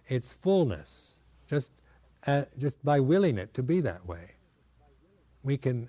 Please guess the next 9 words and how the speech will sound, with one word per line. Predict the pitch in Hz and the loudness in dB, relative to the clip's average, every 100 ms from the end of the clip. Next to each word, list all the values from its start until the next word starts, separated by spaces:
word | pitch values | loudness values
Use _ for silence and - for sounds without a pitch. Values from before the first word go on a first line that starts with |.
| _ | _
we | 139 139 | -4 -2
can | 131 127 | -2 -2
bring | 110 170 151 | 0 0 0
ourselves | 117 101 110 90 95 95 | -4 -4 -6 -6 -6 -8
to | 123 | -8
do | 120 175 | -2 -2
that. | 120 87 - _ _ _ _ _ _ _ - _ | -2 -8 -18 _ _ _ _ _ _ _ -20 _
We | 139 156 151 | 2 2 4
can, | 147 143 135 | 2 2 0